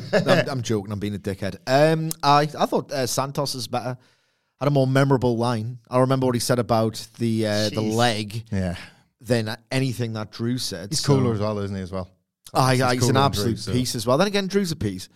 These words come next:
Speaker 3: Yeah.
Speaker 1: A lot of pieces in wrestling these days.
Speaker 3: Yeah.
Speaker 1: And are very attractive men.
Speaker 3: You know.
Speaker 1: You know.
Speaker 2: <laughs> Um, Judgment Day meet up backstage. Damian Priest is like, "Really would like to have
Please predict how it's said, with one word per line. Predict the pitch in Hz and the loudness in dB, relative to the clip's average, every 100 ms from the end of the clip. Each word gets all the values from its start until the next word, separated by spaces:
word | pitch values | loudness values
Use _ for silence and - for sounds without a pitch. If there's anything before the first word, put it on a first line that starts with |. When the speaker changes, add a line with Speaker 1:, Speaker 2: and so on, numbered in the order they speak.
| _ | _
Speaker 3:
Yeah. | 95 85 | -8 -8
Speaker 1:
A | _ _ | _ _
lot | 220 | -6
of | - | -2
pieces | 269 247 185 190 | 0 -2 -2 -2
in | |
wrestling | 196 185 165 127 | -2 -2 -4 -4
these | 104 | -6
days. | 110 104 107 | -8 -10 -8
Speaker 3:
Yeah. | 208 233 - | -6 -6 -6
Speaker 1:
And | 147 | -8
are | 127 | -6
very | 113 139 151 | -2 0 0
attractive | 147 147 135 143 120 | -2 -4 -4 -6 -6
men. | 101 92 95 - | -6 -8 -14 -12
Speaker 3:
You | 311 | -8
know. | 349 320 - - - - - | -8 -10 -14 -18 -18 -20 -20
Speaker 1:
You | - | -18
know. | 320 - 370 339 | -18 -18 -20 -20
Speaker 2:
<laughs> | - - - - 156 - - 170 | -20 -20 -14 -4 -4 0 0 4
Um, | 185 165 | 4 4
Judgment | 147 196 180 185 | 4 2 4 -2
Day | 170 165 | 0 0
meet | 156 160 | 0 0
up | 151 139 | 0 2
backstage. | 131 - - 127 131 123 113 - - | 0 0 -2 0 0 -2 -6 -10 -8
Damian | 127 120 113 | -4 -2 -4
Priest | 110 117 113 | -4 -4 -4
is | 98 | -4
like, | 107 107 - _ _ _ _ _ _ _ | -4 -4 -8 _ _ _ _ _ _ _
"Really | - 208 | -12 -10
would | 165 160 - _ | -8 -12 -14 _
like | - 135 | -6 -6
to | 123 | -6
have | 143 | -10